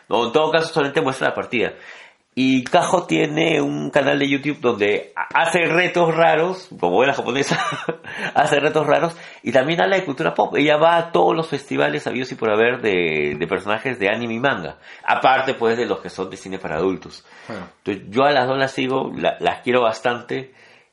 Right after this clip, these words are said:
Speaker 1: Eh, en algún momento también me han contestado algunas, este, algunas preguntas que les he hecho, y pucha,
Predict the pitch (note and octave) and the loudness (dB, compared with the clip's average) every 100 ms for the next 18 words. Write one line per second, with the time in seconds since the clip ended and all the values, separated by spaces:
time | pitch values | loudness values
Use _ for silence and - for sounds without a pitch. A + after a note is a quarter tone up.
0 | _ F2+ F2+ F2 F2 F2 G2 G2+ A2 C3 | _ 0 2 2 2 2 2 2 2 2
1 | B2 C3 C3 A2+ A2+ A#2 A#2 B2 G#2 - | 0 -2 -2 -4 -2 -4 -4 -8 -8 0
2 | G#2+ A2 F#2 F#2+ G2 G2 E2 - E2 G2 | 2 2 0 -2 -6 -6 -8 -8 -6 -6
3 | G#2+ F2+ F#2+ G2+ - E2 F#2 F#2+ A2 G#2 | -4 -6 -4 -10 -10 -10 -6 -4 -6 -6
4 | A#2 F#2 E2 | -6 -2 -4